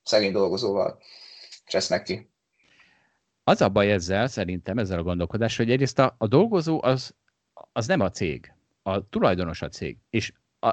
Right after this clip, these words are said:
Speaker 2: ez azt viszi, az viszi félre nagyon ezt a gondolkodást, hogy mindenki a gonosz multikban gondolkozik. Mert ugye egy, egy óriási multinacionális cégre könnyű személytelenül gondolni, és könnyű utálni.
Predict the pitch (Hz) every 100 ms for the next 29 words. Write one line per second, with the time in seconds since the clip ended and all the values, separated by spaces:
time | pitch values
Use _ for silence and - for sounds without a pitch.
0 | - 113 - 165 - 233 120 - 165 -
1 | 120 87 - 101 90 85 92 78 - 73
2 | 78 95 92 117 143 - 123 220 95 -
3 | 131 - - - 104 170 98 - 98 82
4 | 78 80 69 65 64 64 - - 277 277
5 | 131 117 - 98 95 131 82 - 92 123
6 | - 73 - 69 - - 196 180 147 -
7 | - - 175 117 98 - _ - 123 104
8 | 90 82 76 64 65 196 185 135 113 -
9 | - - - 85 - - 98 80 73 78
10 | - 53 57